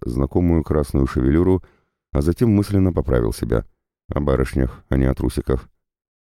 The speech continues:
«Ефимова!» — крикнул я, и когда Нина обернулась, помахал рукой, привлекая внимание. «Антон!» —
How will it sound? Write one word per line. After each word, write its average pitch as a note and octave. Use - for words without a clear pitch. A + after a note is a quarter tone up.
«Ефимова!» — D#2
крикнул B1+
я, E2+
и B1+
когда C2+
Нина C#2
обернулась, C#2
помахал D2+
рукой, D#2+
привлекая C2+
внимание. A1
«Антон!» — E2